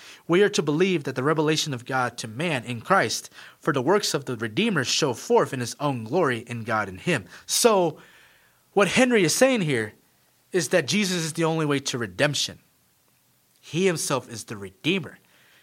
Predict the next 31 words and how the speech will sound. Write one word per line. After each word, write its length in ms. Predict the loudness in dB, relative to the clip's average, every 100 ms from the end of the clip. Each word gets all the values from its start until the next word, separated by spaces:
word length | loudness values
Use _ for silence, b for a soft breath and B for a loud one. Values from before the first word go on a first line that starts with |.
| b b _ _ _ _ _
He 220 | -2 2
is 180 | 2 2
the 100 | 0
one 220 | 2 0
who 120 | -2
made 240 | 0 -2
the 80 | 0
way 240 | 0 0 -2
to 160 | -6
life 280 | -2 -2 -2
possible 440 | 0 2 0 -6 -8
through 220 | -8 -8
his 200 | -8 -8
atonement 460 | -10 -6 -6 -6 -10
on 120 | -16
the 80 | -12
cross. 640 | -2 -2 -2 -8 -12 -16 b b b b b b b
All 280 | 2 4 4
Jesus 520 | 2 0 2 2 0
calls 320 | 0 2 2 0
people 260 | -6 -4
to 80 | -4
do 240 | 0 0
is 140 | 0 -2
to 100 | -6
believe 460 | -6 -2 0 0
that 140 | -2 -4
he's 320 | -4 -4 -6
the 140 | -8
exclusive 920 | -8 -6 -6 -4 -2 -2 -4 -6 -6
way, 720 | -12 0 4 4 4 0 -10